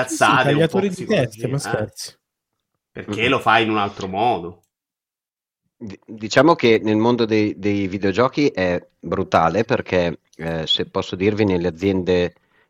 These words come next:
Speaker 3: eh, quelle che in gergo si chiamano fast moving consumer goods, quindi, eh, aziende che nomineremo perché così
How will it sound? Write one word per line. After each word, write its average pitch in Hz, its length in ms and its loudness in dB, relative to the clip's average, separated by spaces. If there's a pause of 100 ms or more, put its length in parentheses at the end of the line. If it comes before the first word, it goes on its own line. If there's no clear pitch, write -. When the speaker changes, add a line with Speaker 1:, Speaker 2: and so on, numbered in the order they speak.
Speaker 3:
eh, 85 200 -12
quelle 90 220 -8
che - 140 -10
in 85 120 -8
gergo 87 300 -4
si - 100 -10
chiamano 87 640 -4
fast - 320 -8
moving 90 680 -4
consumer 90 500 -6
goods, 85 460 -8
quindi, 76 480 -10 (640)
eh, 78 80 -16
aziende 82 480 -8
che 82 160 -6
nomineremo 82 600 0
perché - 240 -14
così 80 340 -6